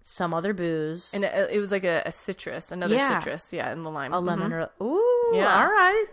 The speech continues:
Speaker 2: So it's all
Speaker 1: The
Speaker 2: kinda
Speaker 1: Daisy rears its head. You know what that means? We have to have a Daisy episode.
Speaker 2: Dollop a Daisy.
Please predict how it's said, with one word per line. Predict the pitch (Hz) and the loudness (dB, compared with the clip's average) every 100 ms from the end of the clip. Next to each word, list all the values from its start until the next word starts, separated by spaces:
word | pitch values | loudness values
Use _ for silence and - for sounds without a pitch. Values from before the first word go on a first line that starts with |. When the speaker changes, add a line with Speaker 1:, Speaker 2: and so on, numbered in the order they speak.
| - | -4
Speaker 2:
So | 214 | -2
it's | 202 | 4
all | 220 220 | 6 6
Speaker 1:
The | 240 | 4
Speaker 2:
kinda | 233 196 | 4 6
Speaker 1:
Daisy | 320 311 | 4 2
rears | 220 196 208 214 | 2 4 2 0
its | 226 | -4
head. | 269 - - | -6 -8 -10
You | 208 214 | 0 4
know | 208 | 6
what | 202 | 4
that | 202 190 | 4 2
means? | 202 220 214 | 0 -2 -2
We | 190 | -2
have | 160 | 0
to | 156 | -4
have | |
a | 147 | -4
Daisy | 156 135 - | -4 -4 -8
episode. | - - - - 175 _ _ _ _ _ | -10 -12 -12 -12 -16 _ _ _ _ _
Speaker 2:
Dollop | - 240 226 214 | -6 -6 -6 -10
a | 196 | -12
Daisy. | 220 226 220 214 196 196 196 202 202 | -8 -8 -8 -10 -12 -10 -10 -12 -12